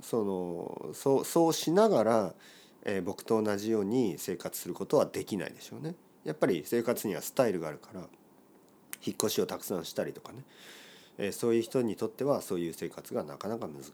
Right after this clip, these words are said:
しい。まあ、まあ、まあ、まあ、まあ。というわけで、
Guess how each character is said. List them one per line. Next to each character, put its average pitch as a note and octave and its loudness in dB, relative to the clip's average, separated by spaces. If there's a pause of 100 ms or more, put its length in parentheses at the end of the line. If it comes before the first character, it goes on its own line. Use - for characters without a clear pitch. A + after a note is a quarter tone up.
(140)
し - -14
い。 - -16 (1400)
ま F3 -2
あ、 - -10 (340)
ま - -2
あ、 - -6 (260)
ま A#2 -2
あ、 - -10 (200)
ま E2 -2
あ、 - -12 (260)
ま - -2
あ。 - -2 (1600)
と C3 -2
い G#2+ 2
う F#2+ 2
わ F2+ 0
け - -6
で、 C2+ -10